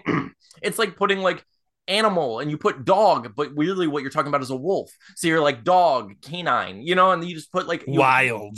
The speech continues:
Speaker 2: <laughs>
Speaker 1: Yeah, wild. You just, like, hashtag broad terms so people can narrow it down and find the thing that they're looking for.
Speaker 2: Mm-hmm.
Speaker 1: Um, and I get, but people are
Speaker 2: The u-,
Speaker 1: so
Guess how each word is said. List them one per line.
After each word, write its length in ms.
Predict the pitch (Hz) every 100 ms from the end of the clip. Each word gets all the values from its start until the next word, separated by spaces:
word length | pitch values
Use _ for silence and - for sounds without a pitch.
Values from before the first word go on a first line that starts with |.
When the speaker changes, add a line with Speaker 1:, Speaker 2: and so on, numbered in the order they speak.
| -
Speaker 2:
<laughs> 80 | -
Speaker 1:
Yeah, 180 | 185 143
wild. 340 | 185 220 180
You 100 | 196
just, 160 | 220 208
like, 80 |
hashtag 720 | - 190 185 - - 185 170
broad 320 | 143 165 156 -
terms 360 | 233 220 160
so 80 | 139
people 280 | 123 160 135
can 400 | 147 143 135 127
narrow 340 | 139 143 127
it 80 | 127
down 220 | 139 127
and 120 | 104 98
find 320 | 120 117 117
the 80 | 113 -
thing 180 | 143 117
that 100 | 101
they're 140 | 78
looking 240 | 101 - 104
for. 200 | - - _ -
Speaker 2:
Mm-hmm. 220 | 120 135
Speaker 1:
Um, 160 | 143 117 - _ _ _ _ _
and 100 | 240
I 60 | 247
get, 340 | 247 202 156
but 280 | 185 160 135 _ _ _ -
people 640 | 226 202 226 214 - _ _ -
are 100 | 120
Speaker 2:
The 140 | 160 196
u-, 160 | 240
Speaker 1:
so 140 | 359